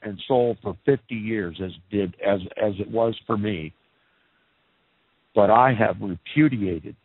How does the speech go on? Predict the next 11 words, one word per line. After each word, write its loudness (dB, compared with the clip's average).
dispensational -2
futurism, 0
and 4
I 8
have 2
returned 4
to -2
Bible-believing 0
Protestantism, -2
which 2
is -2